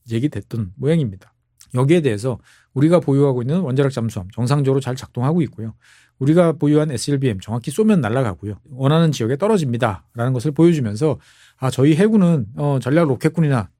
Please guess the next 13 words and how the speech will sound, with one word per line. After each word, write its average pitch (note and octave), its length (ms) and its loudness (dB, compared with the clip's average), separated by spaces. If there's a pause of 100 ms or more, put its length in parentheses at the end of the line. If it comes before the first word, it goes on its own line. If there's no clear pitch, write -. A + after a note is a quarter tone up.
(100)
뭐 A#2 180 -4
공군이나 D3 560 0
다른 D3+ 240 0
지역하고는 F3 360 0
좀 F3+ 40 2
다릅니다."라는 D#3+ 1200 0
것을 A#3 140 4
보여주기 F3 400 2
위한 D#3 300 -2 (100)
활동이었나라는 F3+ 1000 0
생각도 F3 580 2
좀 E3 160 -2
듭니다. F3+ 360 2